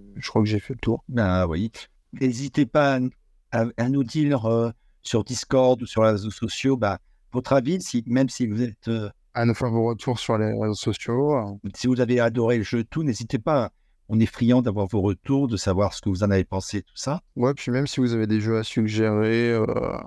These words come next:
Speaker 1: ou, ou débattre de, de, des jeux des futures, euh, sorties ou des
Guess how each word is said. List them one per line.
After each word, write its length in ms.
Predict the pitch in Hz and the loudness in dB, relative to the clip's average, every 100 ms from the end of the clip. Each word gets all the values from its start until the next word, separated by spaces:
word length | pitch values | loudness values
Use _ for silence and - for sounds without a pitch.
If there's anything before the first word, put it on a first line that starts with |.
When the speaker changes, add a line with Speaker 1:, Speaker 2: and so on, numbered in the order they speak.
| - | -2
Speaker 1:
ou, 720 | 117 110 110 107 107 107 107 _ _ _ _ _ - | 0 0 0 -2 -4 -6 -10 _ _ _ _ _ -2
ou 360 | 117 107 107 | 0 2 2
débattre 960 | 107 110 113 113 117 120 123 - - 110 | 2 0 2 2 2 2 0 -4 0 2
de, 540 | 107 107 107 107 107 104 - - | 2 2 2 0 -2 -6 -12 -12
de, 600 | 107 110 101 98 98 98 95 - - | -4 -2 -2 -2 -4 -6 -10 -8 -2
des 220 | 110 110 | 2 2
jeux 160 | 107 113 | 2 2
des 160 | 110 | 2
futures, 580 | 104 113 - - 113 104 | 0 -2 -4 0 2 4
euh, 140 | 107 | 2
sorties 840 | 104 - 110 - - 117 123 135 139 | 0 -2 -4 -6 -8 -2 0 2 2
ou 220 | 113 107 | 2 2
des 400 | 107 107 107 | 2 0 0